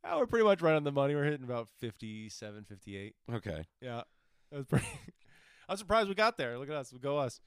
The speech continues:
Speaker 1: Yeah, I
Speaker 2: We
Speaker 1: just
Speaker 2: really
Speaker 1: think about the nuclear fallout. Yeah, again, a lot of sunflower seeds getting planted now. Sudden upcrop in sunflower seeds planted. I'm like, "Wow, we are influential. I'm so, so
Speaker 2: Damn.
Speaker 1: special."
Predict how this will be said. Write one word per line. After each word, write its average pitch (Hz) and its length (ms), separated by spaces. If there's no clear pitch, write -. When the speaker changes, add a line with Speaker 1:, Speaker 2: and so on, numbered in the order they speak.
Speaker 1:
Yeah, 139 100
I 131 40
Speaker 2:
We 127 60
Speaker 1:
just 160 120
Speaker 2:
really 220 140
Speaker 1:
think 208 80
about 143 140
the 127 60
nuclear 120 280
fallout. 127 300
Yeah, 185 120
again, 180 360
a 135 40
lot 147 120
of 135 60
sunflower 147 480
seeds 143 280
getting 151 220
planted 139 360
now. 127 340
Sudden 240 320
upcrop 117 720
in 92 200
sunflower 120 520
seeds 85 260
planted. 101 240
I'm 123 60
like, 165 120
"Wow, 349 160
we 285 100
are 311 160
influential. 160 680
I'm 208 80
so, 226 280
so 208 180
Speaker 2:
Damn. 208 100
Speaker 1:
special." - 400